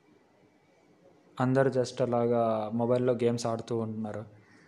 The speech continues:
మీరేమో సడన్గా మోటివేషన్ అని చెప్పి ట్రైనింగ్ సెషన్స్ అని, పోడ్‌కాస్ట్స్ అని, సెమినార్స్ అని, ఇవన్నీ అటెండ్ అవ్వడం స్టార్ట్ చేస్తూ ఉంటారు.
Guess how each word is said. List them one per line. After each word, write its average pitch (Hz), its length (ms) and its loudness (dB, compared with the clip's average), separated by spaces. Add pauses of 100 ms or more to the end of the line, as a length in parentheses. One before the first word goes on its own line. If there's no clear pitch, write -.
(180)
మీరేమో 123 340 4
సడన్గా 120 380 -2
మోటివేషన్ 117 680 -2
అని 113 120 -2
చెప్పి 110 760 -8 (840)
ట్రైనింగ్ 120 380 2
సెషన్స్ 113 500 -4
అని, 113 220 -2
పోడ్‌కాస్ట్స్ 113 720 -2
అని, 110 280 -4
సెమినార్స్ 117 640 -2
అని, 110 220 -6 (480)
ఇవన్నీ 123 360 6
అటెండ్ 120 260 2
అవ్వడం 117 180 2
స్టార్ట్ 113 320 -6
చేస్తూ 113 280 -6
ఉంటారు. 110 640 -2